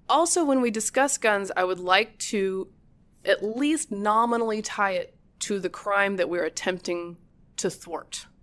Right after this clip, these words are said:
okay? So in this case, we have a handgun. Now, you can make the argument to me that we should do something about the handgun availability. This guy got a legal handgun, as far as I understand it at this point in the story,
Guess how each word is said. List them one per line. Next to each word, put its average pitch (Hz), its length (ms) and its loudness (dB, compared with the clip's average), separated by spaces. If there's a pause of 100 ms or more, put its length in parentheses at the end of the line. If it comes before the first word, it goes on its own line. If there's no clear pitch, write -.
(160)
okay? 180 340 0 (200)
So 202 200 6
in 208 120 6
this 339 180 4
case, 247 320 2 (220)
we 208 140 2
have 185 280 2
a 190 100 2
handgun. 190 580 -2 (840)
Now, 175 220 -6
you 180 160 -6
can 190 140 0
make 214 160 0
the 226 160 -8
argument 269 460 4
to 190 100 -2
me 156 400 -2 (720)
that 185 100 0
we 190 100 2
should 190 220 -2
do 220 140 -2
something 208 360 -2
about 180 200 0
the 175 60 -8
handgun 254 440 4
availability. 147 640 -4 (400)
This 202 160 2
guy 226 160 6
got 202 160 6
a 185 40 4
legal 254 260 6
handgun, 196 520 2
as 170 200 -2
far 190 200 2
as 220 120 2
I 233 100 4
understand 226 540 0
it 165 80 -2
at - 100 -6
this - 160 -6
point - 220 -4
in 226 60 0
the 240 60 -2
story, 156 300 -6